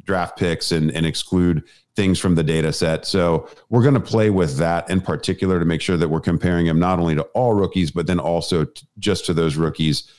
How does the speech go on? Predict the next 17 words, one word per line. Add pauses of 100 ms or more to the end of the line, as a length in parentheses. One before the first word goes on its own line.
(360)
uh,
that
had
the
early
draft
capital,
because
I
think
especially
for,
like,
dynasty
valuation, (160)
uh,
especially